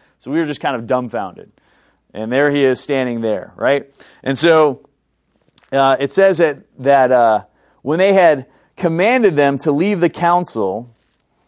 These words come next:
they conferred with one another. So they, they kind of said, "All right, uh, step outside.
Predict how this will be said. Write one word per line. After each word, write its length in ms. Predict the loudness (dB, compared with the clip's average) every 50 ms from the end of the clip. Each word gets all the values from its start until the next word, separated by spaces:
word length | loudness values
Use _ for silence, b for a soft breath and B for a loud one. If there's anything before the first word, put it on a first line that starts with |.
| _ _ _ _ _ _ _ _ -4
they 160 | -2 -2 0
conferred 500 | 0 -2 -4 -4 -2 0 0 2 4 4
with 140 | 2 2 2
one 220 | 0 -2 -2 -2
another. 400 | 0 0 0 2 2 0 -2 -4
So 120 | -8 -10 -8
they, 220 | -6 -4 -4 -6
they 160 | -6 -8 -10
kind 180 | -8 -8 -8 -8
of 60 | -6
said, 160 | -6 -4 0
"All 80 | 0 2
right, 380 | 2 2 0 0 -2 -6 -8 -6
uh, 200 | -4 -4 -4 -6
step 360 | -8 -8 -4 -2 -2 0 2
outside. 640 | 2 0 0 0 0 0 2 2 2 2 0 -2